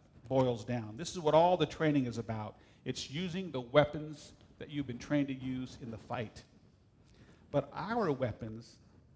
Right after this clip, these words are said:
are different from regular weapons. You know, basic training, they teach you how to use, you know, your weapons, whether it's, you know, the M four or the, the saw, which is a great weapon, by the way. Okay, squad automatic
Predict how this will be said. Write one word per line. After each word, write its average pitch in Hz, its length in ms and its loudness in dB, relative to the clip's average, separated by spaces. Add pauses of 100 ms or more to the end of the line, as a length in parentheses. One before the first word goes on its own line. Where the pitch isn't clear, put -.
(340)
are 120 100 2
different 120 460 0 (180)
from 113 260 -4 (320)
regular 143 400 -2
weapons. 95 440 -14 (480)
You 143 80 -8
know, 135 40 2
basic 190 440 2
training, 185 320 2
they 127 100 -6
teach 185 320 -10
you 151 60 -8
how 160 140 6
to 151 60 4
use, 143 460 -6
you 135 60 -10
know, 131 60 -4
your 123 200 -8
weapons, 127 460 2
whether 123 300 0
it's, - 240 -10 (300)
you 135 60 -4
know, 120 60 -2
the 135 120 -6
M 135 180 2
four 143 580 6
or 120 240 0
the, 110 240 -8 (400)
the 107 60 -8
saw, 135 560 2 (160)
which 117 280 -12
is 110 120 -12
a 110 40 -12
great 127 400 -6
weapon, 123 240 -8
by 107 160 -12
the 104 80 -14
way. 104 260 -12 (500)
Okay, 113 280 -6
squad 127 420 0
automatic 117 440 -6